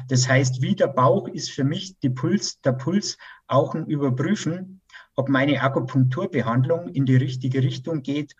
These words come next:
oder nicht. Ja, das heißt,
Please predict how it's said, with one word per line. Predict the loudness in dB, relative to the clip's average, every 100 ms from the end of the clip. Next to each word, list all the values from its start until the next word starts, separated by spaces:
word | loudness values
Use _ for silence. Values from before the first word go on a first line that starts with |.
| _
oder | -2 4 6
nicht. | 6 4 -2 -8 _ _ _ _
Ja, | -4 -2 -2 -4 -10 -2
das | -2 2
heißt, | 2 0 -6 -14